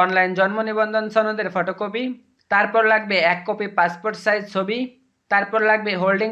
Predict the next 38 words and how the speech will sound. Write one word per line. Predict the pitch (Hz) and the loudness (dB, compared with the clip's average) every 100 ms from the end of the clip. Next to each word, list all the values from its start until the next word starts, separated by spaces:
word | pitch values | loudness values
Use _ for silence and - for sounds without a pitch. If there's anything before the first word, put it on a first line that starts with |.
| 220 | 0
ট্যাক্স | 208 196 180 | 0 0 0
বা | 196 165 | 2 2
ইউপি | 165 214 214 | -4 -6 -2
ট্যাক্স | 202 202 - | -2 -4 -6
পরিশোধের | 214 202 214 214 202 | -6 -2 0 0 -2
রসিদের | 196 214 196 170 | -6 -6 -8 -4
ফটোকপি। | 180 180 175 190 233 262 254 190 | -4 -4 -8 -8 -6 -6 -4 0
এটা | 208 220 | 2 4
যে | 220 196 | 4 4
আপনার | 196 180 180 | 2 0 0
নিজের | 190 220 | 0 2
নামে | 220 226 214 | 2 2 0
হতে | 220 226 | 4 4
হবে | 220 196 185 | 6 4 2
এমন | 202 185 | 0 0
না, | 135 - - | -2 -2 -4
এটা | 190 220 | 4 4
আপনার | 214 220 214 202 | 4 2 0 -2
পরিবারের | 196 208 214 202 170 | 0 2 2 2 -2
যে | 185 | 0
কারো | 214 214 220 | 2 4 4
নামে | 220 190 | 2 0
হতে | 180 180 165 | -2 0 0
পারে। | 143 135 139 _ _ _ _ _ _ - 170 | 0 -4 -16 _ _ _ _ _ _ -2 0
আর | 202 | 4
যাদের | 220 190 214 | 4 4 4
বয়স | 214 214 - | 4 4 -2
ছেচল্লিশ | 190 175 214 214 208 | -8 -4 -4 -4 -6
দিন | 220 214 | -8 -6
থেকে | 214 214 214 | -4 -4 0
পাঁচ | 196 196 208 | 0 2 0
বছর, | 214 185 208 214 196 | 0 -2 -4 -4 0
তাদের | 196 214 190 | 2 0 2
জন্ম | 190 202 220 | 0 0 -4
নিবন্ধন | 220 220 220 220 214 | 0 -2 0 -4 2
করার | 214 214 214 | 2 2 2
জন্য | 214 196 196 220 - _ | -2 -2 -4 -6 -14 _
প্রথমে | 214 220 214 | -2 -2 -2